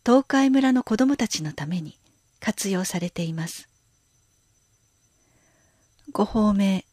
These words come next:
預託金の順で読み上げます。佐藤勝弘、八千円。株式会社美宝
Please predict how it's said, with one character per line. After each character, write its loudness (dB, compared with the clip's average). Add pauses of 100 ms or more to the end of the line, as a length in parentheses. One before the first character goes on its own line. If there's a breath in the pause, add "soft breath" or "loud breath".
(300)
預 4
託 -2
金 4
の 4
順 0
で 0
読 0
み 2
上 0
げ 0
ま -2
す。 -12 (1600)
佐 0
藤 -4
勝 -2
弘、 -6 (1120)
八 0
千 0
円。 0 (1500)
株 0
式 -2
会 2
社 -6 (440)
美 2
宝 -4